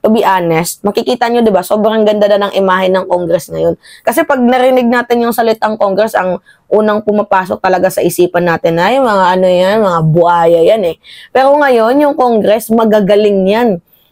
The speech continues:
Nandyan si Abante, si Dan Fernandez, si Acop, si Luistro, di ba? So, pag narinig natin ng Congress,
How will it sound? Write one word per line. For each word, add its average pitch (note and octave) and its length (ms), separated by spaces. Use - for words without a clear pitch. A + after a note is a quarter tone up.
Nandyan E3+ 400
si - 80
Abante, G#3+ 680
si F3+ 220
Dan D#3+ 240
Fernandez, F#3 640
si - 20
Acop, - 380
si - 160
Luistro, G3+ 880
di E3+ 160
ba? F#3+ 240
So, C4 240
pag C4 160
narinig C4+ 320
natin B3+ 260
ng C4 80
Congress, G3+ 460